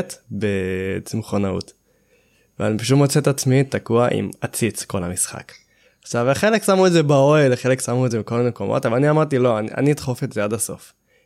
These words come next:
נתתי לו שם, השקיתי אותו כמה שאני צריך, אפילו עשיתי את זה משחקית, קראתי לו ירוקי, ובכל מקום שהלכתי, הוא, הוא בא איתי. ביד אחד יש לי עציץ, ביד השנייה יש לי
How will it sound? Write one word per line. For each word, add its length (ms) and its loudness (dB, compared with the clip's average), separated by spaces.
נתתי 360 0
לו 120 4
שם, 380 2
השקיתי 500 0
אותו 400 0
כמה 280 2
שאני 260 0
צריך, 500 0
אפילו 200 0
עשיתי 240 -2
את 60 0
זה 60 0
משחקית, 600 -4
קראתי 340 0
לו 80 4
ירוקי, 520 0
ובכל 320 0
מקום 320 2
שהלכתי, 640 0
הוא, 140 0
הוא 160 2
בא 120 0
איתי. 380 -2
ביד 240 2
אחד 280 2
יש 160 -8
לי 60 -6
עציץ, 500 0
ביד 180 4
השנייה 480 2
יש 180 -2
לי 120 2